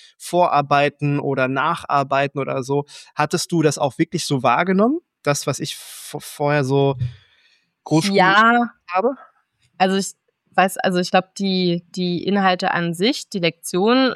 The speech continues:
Speaker 2: dafür hatte man schon einen gewissen Zeitraum gehabt, oder?
Speaker 1: Ja, du konntest aber auch überziehen. Also du hättest,
Speaker 2: Ja.
Speaker 1: äh, wenn du jetzt bis Sonntag nicht fertig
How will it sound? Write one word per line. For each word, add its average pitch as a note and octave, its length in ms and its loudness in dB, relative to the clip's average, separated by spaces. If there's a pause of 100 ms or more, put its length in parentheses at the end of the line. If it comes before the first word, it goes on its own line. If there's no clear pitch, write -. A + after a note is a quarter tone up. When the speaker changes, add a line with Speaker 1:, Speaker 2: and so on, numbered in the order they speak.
(160)
Speaker 2:
dafür F#3+ 240 2
hatte F#3+ 120 0
man F#3 160 0
schon F#3+ 180 0
einen E3 180 0
gewissen D#3 440 -4
Zeitraum D#3 420 -4
gehabt, D3+ 300 -6
oder? G3 280 2 (1080)
Speaker 1:
Ja, B2+ 260 -2
du B2+ 100 -8
konntest D#3+ 360 -2
aber C#3 200 2
auch D3+ 300 0 (460)
überziehen. E3+ 680 2
Also C#3 440 0
du C3 160 -6
hättest, D#3 300 0
Speaker 2:
Ja. F3+ 320 4
Speaker 1:
äh, C3+ 60 -2
wenn C#3+ 140 0
du C#3 80 2
jetzt C#3 300 -2
bis C3+ 120 -4
Sonntag D#3+ 300 0
nicht D3 140 -6
fertig - 480 0